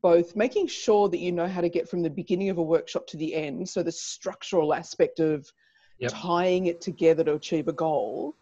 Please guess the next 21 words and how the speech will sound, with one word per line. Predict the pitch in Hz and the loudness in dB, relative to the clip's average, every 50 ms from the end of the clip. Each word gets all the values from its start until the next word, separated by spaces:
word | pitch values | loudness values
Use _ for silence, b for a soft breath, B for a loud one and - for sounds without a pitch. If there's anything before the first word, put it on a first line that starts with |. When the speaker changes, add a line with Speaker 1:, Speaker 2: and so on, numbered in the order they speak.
| _ - | _ -10
Speaker 2:
Hmm. | 139 147 - - | -8 -4 0 2
Speaker 1:
but | 247 240 | 4 6
also | 254 285 349 - - 285 247 233 220 214 214 214 202 | 6 4 2 0 0 2 6 8 8 8 8 6 2
the | 202 202 190 - | 0 -2 -2 -2
aspect | - 196 185 - - - - 190 - - 185 | -2 -4 -6 -8 -8 -4 -4 -4 -2 0 0
of | 180 175 170 | 2 2 2
actually | 175 175 - - - 214 196 156 | 2 0 -4 -4 -2 -2 -2 -2
just | - - 160 147 165 165 - - | -2 -2 -2 -2 -2 -6 -6 -4
managing | 175 170 160 170 180 180 170 180 165 156 151 | -2 0 0 2 0 0 0 2 0 0 0
people | - 185 165 170 - 170 | 0 -2 -2 0 0 0
in | 165 156 | 0 -2
a | 151 | -2
room | 147 151 156 160 160 156 143 135 120 120 127 139 - B B B B B B - | -4 -2 -2 0 0 0 -2 -4 -6 -8 -10 -12 -14 B B B B B B 0
and, | 170 170 160 160 160 160 156 156 151 147 147 151 143 - - - _ _ _ _ - 110 - | 2 4 4 4 2 2 0 -2 -6 -6 -8 -10 -10 -12 -16 -18 _ _ _ _ -12 -4 -2
um, | 170 170 160 160 160 156 151 151 147 - | 0 2 2 2 2 0 -2 -4 -8 -10
ha-, | - - - - - 208 196 190 - | -12 -12 -8 -2 2 4 6 6 6
and | - 170 185 175 | 4 2 2 2
how | 185 202 208 208 | 2 0 2 2
to | 175 | 2
help | 202 196 247 240 247 - - | 4 6 4 4 4 4 2
them | 180 151 151 170 165 | 2 4 4 2 -2